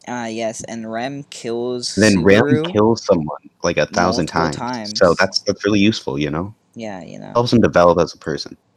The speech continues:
Speaker 2: you know? Like, oh, never mind, that's a
Speaker 1: E-,
Speaker 2: spoiler
Speaker 1: except,
Speaker 2: for <laughs>
Speaker 1: except,
Speaker 2: Seven Deadly
Speaker 1: um,
Speaker 2: Sins.
Speaker 1: he still doesn't love her.
Speaker 2: Who could love such a bitch?
Speaker 1: <laughs>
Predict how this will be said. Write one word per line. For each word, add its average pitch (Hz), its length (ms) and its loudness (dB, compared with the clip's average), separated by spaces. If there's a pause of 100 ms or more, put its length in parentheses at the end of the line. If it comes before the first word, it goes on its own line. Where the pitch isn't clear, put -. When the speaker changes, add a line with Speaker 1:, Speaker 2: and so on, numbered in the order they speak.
(200)
Speaker 2:
you 85 60 -12
know? 95 100 -14 (240)
Like, - 280 -2 (240)
oh, 85 80 0
never 73 220 -2
mind, 71 200 -6
that's - 120 -12
a - 40 -12
Speaker 1:
E-, - 40 -14
Speaker 2:
spoiler - 220 -10
Speaker 1:
except, 82 220 -6
Speaker 2:
for - 680 -2
<laughs> - 80 -20
Speaker 1:
except, 131 180 -6
Speaker 2:
Seven - 220 -2
Deadly 123 240 0
Speaker 1:
um, - 40 -2
Speaker 2:
Sins. - 320 -6 (140)
Speaker 1:
he 101 460 -12
still 117 320 -8
doesn't - 340 -12
love - 200 -18
her. - 200 -20 (1700)
Speaker 2:
Who 90 120 -4
could - 160 -4
love 107 260 -4
such - 240 -14
a 104 40 0
bitch? 113 420 -10 (140)
Speaker 1:
<laughs> - 520 -6